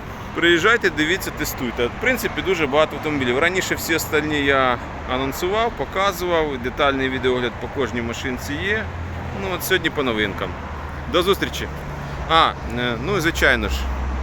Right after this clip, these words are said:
забуваю завжди сказати, що у нас є пошук, пригон, автопідбір, автопродаж, обмін, лізинг, кредит, програми, є страхування.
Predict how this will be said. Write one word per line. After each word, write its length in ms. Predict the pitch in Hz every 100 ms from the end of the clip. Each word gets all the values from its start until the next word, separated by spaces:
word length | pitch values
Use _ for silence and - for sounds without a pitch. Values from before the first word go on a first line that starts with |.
| - - - - - - - - - - - - - - -
забуваю 480 | 127 123 143 135 123
завжди 300 | 117 113 123
сказати, 380 | - 139 180 196
що 240 | - 160
у 40 | 151
нас 320 | 147 123 127
є 80 | 120 - - - - - - - - -
пошук, 240 | - 185
пригон, 440 | - 170 165 208 175
автопідбір, 840 | 165 165 156 160 - 185 196 190 170 - - - - - - - -
автопродаж, 760 | 139 220 202 175 170 165 139 - 147 165
обмін, 340 | 165 143 131 120 - - - - - -
лізинг, 580 | 165 208 190 180 165 -
кредит, 420 | 202 156 170 170 - - - - -
програми, 580 | 151 147 151 143 131 131
є 140 | 185
страхування. 880 | - 147 - 139 143 143 139 127 117